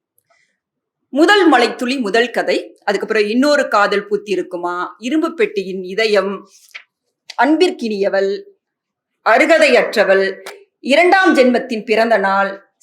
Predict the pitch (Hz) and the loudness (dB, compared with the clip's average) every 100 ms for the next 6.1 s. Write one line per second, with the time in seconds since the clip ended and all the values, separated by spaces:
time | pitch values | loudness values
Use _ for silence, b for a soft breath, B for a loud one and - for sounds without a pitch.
0 | - 247 302 311 277 - 226 208 196 208 | 0 4 4 4 4 0 -4 -4 0 0
1 | 202 202 208 - - 240 330 370 359 240 | 2 0 0 -4 -2 2 2 2 2 2
2 | 220 202 208 202 240 269 262 - _ - | 2 0 -2 0 2 2 -2 -12 _ -4
3 | 196 202 190 190 190 _ _ _ _ _ | -4 -2 -2 -2 -6 _ _ _ _ _
4 | - 349 349 311 302 220 202 196 190 180 | -10 -6 0 0 0 -2 -2 -6 -8 -8
5 | 208 196 190 170 220 247 311 285 233 208 | -10 -10 -12 -6 -2 2 2 4 4 4